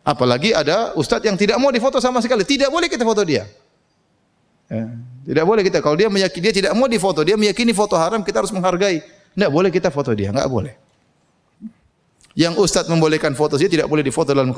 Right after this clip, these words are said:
segala kondisi, apalagi yang menghar-, yang mengharamkan apa? Foto. Apakah percaya bahwa koin bisa membawa keberuntungan, termasuk syirik? Iya, ini termasuk syirik, syirik kecil, ya.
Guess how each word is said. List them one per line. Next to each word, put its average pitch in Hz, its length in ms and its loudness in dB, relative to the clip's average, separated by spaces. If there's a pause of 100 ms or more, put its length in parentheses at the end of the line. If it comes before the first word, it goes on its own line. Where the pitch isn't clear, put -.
segala 120 320 0
kondisi, 127 520 0 (560)
apalagi 123 480 2
yang 123 80 -2
menghar-, 117 320 0
yang 123 160 0
mengharamkan 120 480 2
apa? 190 80 2 (400)
Foto. 98 560 -2 (2000)
Apakah 190 400 -2
percaya 190 320 0
bahwa 156 480 0 (480)
koin 165 400 2
bisa 131 240 0
membawa 139 320 2
keberuntungan, 127 800 2
termasuk 120 400 0
syirik? 123 400 0 (800)
Iya, 175 240 2
ini 160 240 2 (160)
termasuk 139 320 0
syirik, 120 320 0
syirik 139 320 -4
kecil, 123 400 0
ya. 101 240 -6